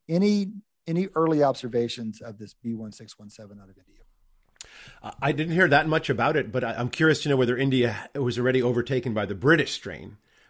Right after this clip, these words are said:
Speaker 2: or this is, or they weren't, and this is a, just another strain that is more, um, uh, um, susceptible and communicates much more than, than the original strain. Do you
Speaker 1: I
Speaker 2: know?
Speaker 1: think I heard that they weren't doing that much sequencing until recently, and so they may not have it mapped that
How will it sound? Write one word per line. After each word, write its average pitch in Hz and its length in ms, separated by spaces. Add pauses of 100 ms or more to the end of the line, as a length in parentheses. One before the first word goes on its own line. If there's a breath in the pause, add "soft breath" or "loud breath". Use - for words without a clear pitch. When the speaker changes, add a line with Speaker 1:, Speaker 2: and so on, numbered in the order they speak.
Speaker 2:
or 113 200
this 117 240
is, 113 200
or 123 120
they 113 120
weren't, 135 400
and 113 140
this 113 180
is 101 180
a, 107 80
just 113 220
another 113 280
strain 110 540
that 110 280
is 101 360
more, 139 520 (360 loud breath)
um, 113 300 (260)
uh, 113 420
um, 104 500 (220)
susceptible 117 760
and 98 360
communicates 123 520
much 113 200
more 107 160
than, 98 300 (280)
than 104 220
the 98 80
original 107 380
strain. 57 240
Do - 40 (280)
you - 60
Speaker 1:
I - 20
Speaker 2:
know? 110 140
Speaker 1:
think 294 260
I 240 100
heard 170 220
that 156 120
they 175 120
weren't 160 240
doing 151 240
that 135 140
much 127 260
sequencing 117 580
until 110 260
recently, 107 640
and 107 120
so 117 160
they 117 140
may 131 180
not 120 220
have 117 180
it 104 160
mapped 101 340
that 92 120